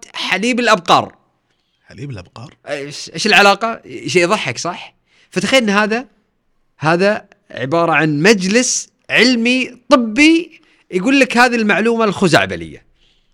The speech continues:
Speaker 1: فهو يقول: "لا تحطون نفسكم"، يعني يقول كذي، يعني ينصح العقلانيين: "لا تحطون نفسكم في الإحراجات هذه بادعاءاتكم السخيفة والغير،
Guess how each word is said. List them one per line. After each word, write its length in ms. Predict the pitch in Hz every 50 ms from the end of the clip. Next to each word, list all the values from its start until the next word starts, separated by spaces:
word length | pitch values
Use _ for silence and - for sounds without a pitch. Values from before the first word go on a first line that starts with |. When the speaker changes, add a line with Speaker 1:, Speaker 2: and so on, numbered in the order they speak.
| _ _
Speaker 1:
فهو 220 | - 151 175 202
يقول: 200 | 208 196 269 302
"لا 60 | 294 262
تحطون 320 | - - 254 - 294 247
نفسكم"، 300 | 240 233 - - - 156
يعني 140 | 131 127 135
يقول 160 | 151 196 196
كذي، 200 | - - 170 160
يعني 220 | 139 110 107 127
ينصح 300 | 170 180 170 - 170 135
العقلانيين: 800 | 135 123 120 117 104 113 127 - 131 127 127 131 127 120 110 92 - - - _ - - - -
"لا 80 | 175 214
تحطون 320 | - - 392 - 370 330
نفسكم 360 | 311 254 240 262 - - 247
في 120 | 196 - 208
الإحراجات 600 | 202 180 - 190 185 185 185 214 214 196 - 190
هذه 480 | 190 196 196 185 190 190 190 190 196 - _ _ _ _
بادعاءاتكم 1040 | - 151 175 170 156 160 180 151 170 180 165 180 185 185 180 - - 185 180 180 180 -
السخيفة 840 | 156 151 - - 170 151 - 165 165 160 147 - 160 151 151 156 147
والغير، 840 | 147 147 151 147 147 147 143 139 139 135 135 135 131 147 156 151 143